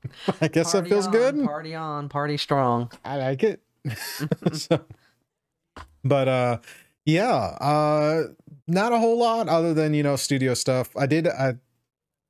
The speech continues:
Speaker 1: I think I went out a couple of places, but nothing to really write home about.
Speaker 2: Mm-mm.
Speaker 1: Um, to be honest,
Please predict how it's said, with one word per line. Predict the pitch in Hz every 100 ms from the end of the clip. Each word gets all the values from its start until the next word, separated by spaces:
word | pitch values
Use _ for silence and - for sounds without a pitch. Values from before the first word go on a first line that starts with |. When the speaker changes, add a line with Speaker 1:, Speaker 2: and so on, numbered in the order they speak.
| _ _ _ _ _ _
Speaker 1:
I | 127
think | 151 185
I |
went | 165 160
out | 160 160
a |
couple | 151 151 165
of | 156
places, | 160 156 - 165 156 - - _
but | 131 123 117 _ _ _ _ _ -
nothing | 139 135 143
to | 135
really | 135 131
write | 131 127
home | 131 135
about. | 135 147 147 _ _ _
Speaker 2:
Mm-mm. | 147 - 120 - _ _ 131
Speaker 1:
Um, | 127 123 123 120
to | -
be | 127 127
honest, | 120 143 139 -